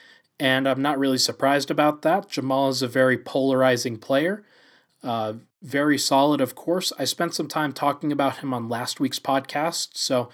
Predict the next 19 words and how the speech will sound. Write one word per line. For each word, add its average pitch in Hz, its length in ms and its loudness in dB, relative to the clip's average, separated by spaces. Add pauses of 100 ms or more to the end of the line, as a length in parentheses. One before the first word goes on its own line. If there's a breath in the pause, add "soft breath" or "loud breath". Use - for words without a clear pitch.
(440 loud breath)
if 143 160 0
you're 156 140 2
interested 143 580 -4
in 131 140 -2
hearing 127 340 2
a 120 60 -4
little 123 260 -2
bit 123 140 2
of 120 120 0
extra 131 360 -4
stuff, - 480 0
stuff - 320 2
about 127 240 2
Jamal 151 560 2
and 175 160 0
about 151 240 2
Nikola 131 340 2
Jokic, 123 500 0
then, 120 280 -4